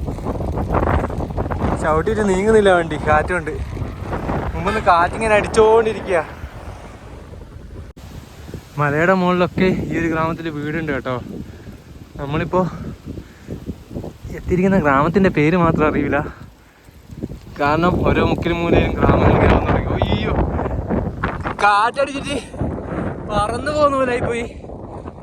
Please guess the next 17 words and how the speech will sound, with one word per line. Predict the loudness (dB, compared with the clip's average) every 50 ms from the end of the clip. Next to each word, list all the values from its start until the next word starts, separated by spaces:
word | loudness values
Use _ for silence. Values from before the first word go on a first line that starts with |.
| -10 -10 -10 -8 -8 -10 -10 -8 -6 -2 0 2 2 2
അയ്യോ | 0 0 -2 -2 -2 -4
സീന്. | -8 -8 -8 -6 -6 -4 -4 -4 -6 -8 -12 -16 -16 -14 -12 -10 -10 -10 -10 -12 -14 -14 -18 -20 -20 -20 -20 -20 -20 -18 -18 -18 -18 -20 -20 -20 -20 -16 -14 -12 -10 -10 -8 -8 -8 -8 -10 -10 -8 -8 -8 -6 -6 -6 -6 -6 -6 -6 -4 -4 -4 0
സലു, | 2 2 2 2 2 2 2 2 0 -2 -4 -6 -6 -6 -4
സലൂലമങ് | -4 -2 -2 -2 -2 -2 0 4 4 4 4 4 4 2 2 2 0 0
എന്ന് | 0 2 2 2 2
പറഞ്ഞ | 2 2 2 2
സ്ഥലത്തേക്ക് | 4 4 4 4 4 4 4
വലത്തോട്ടാട്ടോ | 4 0 -4 -4 -4 -6 -6 -4 -6 -6 -4 -4 -4 -2 -2 -4 -4 -6 -8 -10 -10 -8 -6 -4 -4 -4 -4
ഈ | -4 -4
താഴോട്ട് | -2 -2 -2 -4 -4 -4 -4
കാണുന്ന | -4 -4 -2 -2 -2
റോഡ്. | -2 -2 -4 -4 -6 -6 -8 -8 -8 -10 -10 -6 -4 -4 -2 -2 -4 -6 -6 -6 -4 -4 -4 -6 -6 -8 -8 -10 -10 -6 -6 -6 -4 -2 -4 -4 -4 -6 -12 -12 -12 -10 -10 -10 -8 -4 -2 -2 -2 -2 -4 -6 -6 -8 -8 -8 -8 -12 -12 -12 -4 -4 -4 -2
ഇതിനുള്ളിൽ | -2 -6 -4 -4 -4 0
കയറി | 0 2 2 2
നിന്നാലോ | 0 0 -2 -2 -2 -4
എന്ന് | -4 -4
വിചാരിക്കുന്നുണ്ട്. | -4 -4 -4 -4 -6 -8 -10 -8 -8 -8